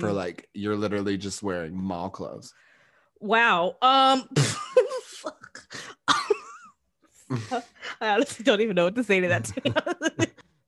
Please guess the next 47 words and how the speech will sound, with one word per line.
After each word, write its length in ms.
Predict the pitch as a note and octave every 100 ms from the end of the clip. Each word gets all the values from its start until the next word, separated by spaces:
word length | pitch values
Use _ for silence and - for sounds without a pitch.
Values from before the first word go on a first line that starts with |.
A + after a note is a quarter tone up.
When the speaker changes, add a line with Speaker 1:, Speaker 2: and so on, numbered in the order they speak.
| _ -
Speaker 2:
<laughs> 160 | G5 G#5+ - B4+ -
So 60 |
you 140 | E4+ D#4+
wear 100 | C#4
Speaker 1:
I 160 | F3+
Speaker 2:
fucking 160 | F#3 F#3
Speaker 1:
mean, 220 | F3+ F3
where's 140 | D#3+ D#3
the 40 |
Speaker 2:
mall 180 | F#3+ D3+
Speaker 1:
lie? 260 | C#3+ B2 C#3
Speaker 2:
clothes. 200 | - - _ - - - -
He 120 | D#4
said 200 | D#4 C#4
Speaker 1:
She's 120 | F3
wearing 280 | D3 D3 D3
Speaker 2:
mall 180 | - C3+
Speaker 1:
literally, 420 | C#3 C#3 C#3 C3+
Speaker 2:
clothes. 200 | B2 A#2
Speaker 1:
like, 360 | A#2 A2+ G#2+ _ _ _ _ _ _ _ _ _ _
I 60 | A#2+
don't 120 | B2
even 180 | A#2+ A#2
know. 440 | A2+ F#2+ F#2+ A#2+ _ _ _
Speaker 2:
He 140 | -
Speaker 1:
Like, 60 | C#4+
Speaker 2:
said 80 | C4+
Speaker 1:
Forever 160 | A#2 A2+
Speaker 2:
department 240 | B3 A#3 A3+
Speaker 1:
twenty-one. 100 | G#3+
Speaker 2:
store 480 | - G3 G3 F#3+ G3
clothing. 560 | - F#3 F3 D#3 D3+ D#3 G#3
Um, 120 | A3
now 180 | C4 C#4
he 80 | E4+
said 140 | E4
Speaker 1:
Category 460 | F#3 F3+ E3+ E3 D#3
Speaker 2:
Forever 200 | E3+ D#3+ - - - -
twenty-one. 0 |
Oh 60 | -
my 140 | E3
God. 240 | D3+ C#4 - - - - - - - D4+ _ _ _ _ _ F#3+
<laughs> 80 | F3
Speaker 1:
Charlotte 560 | - - C#3 C3 A#2+ - D3 A2 -
Russe. 540 | G2+ A2+ G#2+ - -
Speaker 2:
All 160 | D4+ F4+
right. 260 | A#3+ F3+